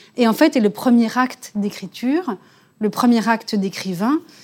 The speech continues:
Et voilà, et dans le cas d'Anne Wiazemski, va être un vrai outil de travail pour ensuite, euh, écrire ses romans. Donc il est très important, euh, d'écrire, euh, son journal.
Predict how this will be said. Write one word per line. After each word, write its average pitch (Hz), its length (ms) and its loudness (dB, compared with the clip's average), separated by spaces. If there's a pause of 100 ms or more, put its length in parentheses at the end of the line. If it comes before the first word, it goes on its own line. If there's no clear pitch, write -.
(320)
Et 196 220 0
voilà, 233 320 0
et 170 40 -4
dans 185 100 -2
le 185 60 -4
cas 220 120 -4
d'Anne 196 160 0
Wiazemski, 185 540 -4
va 220 100 0
être 190 260 -4
un 170 120 -4
vrai 170 400 -4
outil 285 320 0
de 294 60 -8
travail 226 760 0
pour 190 160 -8
ensuite, 269 460 -8
euh, 175 200 -8
écrire 190 360 -12
ses 185 140 -14
romans. 240 300 -4 (540)
Donc 185 260 -8
il 185 60 -6
est 175 100 -6
très 269 240 0
important, 214 640 -6
euh, 180 180 -6 (120)
d'écrire, 202 540 -8
euh, 175 100 -10
son 175 200 -12
journal. 208 340 -10